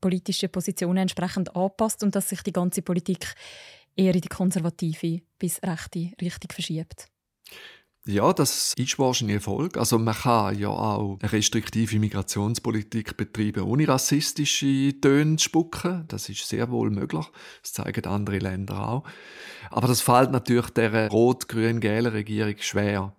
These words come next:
Speaker 2: Vor allem bei der Basis der Grünen ist die Vorstellung noch sehr stark, dass Deutschland eben der sichere Hafen ist für alle,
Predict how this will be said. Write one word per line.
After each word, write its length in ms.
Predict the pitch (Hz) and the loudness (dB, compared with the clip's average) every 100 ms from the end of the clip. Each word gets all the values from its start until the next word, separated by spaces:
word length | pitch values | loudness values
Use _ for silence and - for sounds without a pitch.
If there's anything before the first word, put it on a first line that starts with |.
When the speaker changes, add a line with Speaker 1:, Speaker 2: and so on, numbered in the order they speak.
| - | -14
Speaker 2:
Vor 180 | - 110 | -2 2
allem 240 | 139 135 | 2 0
bei 80 | 113 | -2
der 80 | 110 | -2
Basis 580 | 92 95 127 - 135 - | 0 2 0 -2 -6 -4
der 160 | 135 135 | -2 -2
Grünen 600 | 123 123 131 135 135 143 | 4 6 6 6 0 -2
ist 240 | 110 - | -2 -2
die 40 | - | -2
Vorstellung 600 | 92 107 117 117 110 107 | 0 2 2 2 2 2
noch 100 | 107 | 0
sehr 260 | 104 117 | 2 2
stark, 540 | 123 - 101 107 110 - | 0 0 2 4 2 -4
dass 160 | 98 | -6
Deutschland 480 | - 113 - 110 104 | -4 -4 -2 -4 -2
eben 220 | 101 98 | -2 -4
der 100 | 107 | -4
sichere 500 | 104 117 - - 107 | -4 -4 -4 -2 0
Hafen 360 | 107 101 - 117 | 2 0 0 -4
ist 220 | 107 104 | -4 -6
für 180 | - 101 | -4 -2
alle, 320 | 101 117 110 | 2 2 0